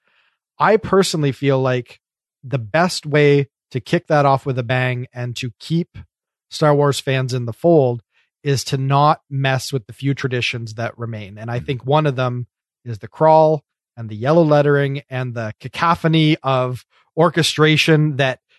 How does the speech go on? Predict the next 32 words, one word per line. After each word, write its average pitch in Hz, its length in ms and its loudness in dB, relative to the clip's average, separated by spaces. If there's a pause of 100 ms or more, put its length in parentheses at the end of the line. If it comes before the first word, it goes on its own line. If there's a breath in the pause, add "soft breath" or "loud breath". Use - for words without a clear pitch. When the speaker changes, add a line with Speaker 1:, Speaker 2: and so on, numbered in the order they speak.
(280)
Speaker 1:
hits - 440 -2
you 175 200 8
right 156 280 2
in 160 120 0
the 147 60 0
gut 143 340 0
the 139 80 -6
second 143 360 -2
that 139 140 2
that 127 180 0
yellow 143 220 0
lettering 139 680 0 (240)
hits - 220 -2
the 147 100 -6
screen 143 480 0
and 127 160 -6
the 120 40 -6
star 151 300 2
field. 147 260 0 (320 soft breath)
I 135 80 -6
think 175 340 -2
you 156 80 2
need 147 240 2
all 123 180 2
that. 101 260 -10 (440)
Speaker 2:
Yeah. 147 120 -2
Speaker 1:
You 151 80 2
want 160 300 2
people 175 280 -2
to 151 80 2
go 147 240 2
into 135 600 0